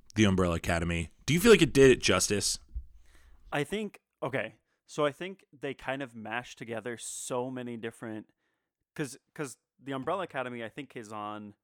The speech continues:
Speaker 2: the third volume at this point, or the fourth. The newest one is Hotel Oblivion. Um, and they mashed together and kind of took some shortcuts.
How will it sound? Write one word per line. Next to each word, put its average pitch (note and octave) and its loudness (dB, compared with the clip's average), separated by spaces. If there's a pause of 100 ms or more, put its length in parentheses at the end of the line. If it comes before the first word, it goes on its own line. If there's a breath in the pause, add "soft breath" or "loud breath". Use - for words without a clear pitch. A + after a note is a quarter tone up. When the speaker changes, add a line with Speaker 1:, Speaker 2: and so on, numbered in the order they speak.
(460)
Speaker 2:
the G#2 -14
third A#2+ -10
volume D#3+ -8
at D3 -18
this - -20
point, D#3 -14
or G#2+ -16
the G#2 -16
fourth. B2+ -12 (320)
The C#3 -10
newest E3 -4
one D3 -8
is A#2 -10
Hotel A#2+ -8
Oblivion. A2+ -14 (440)
Um, A#2 -4
and C3+ -8
they C3 -4
mashed B2 -4
together B2 -8
and A2 -16
kind C3+ -10
of B2+ -16
took - -18
some A#2 -18
shortcuts. - -14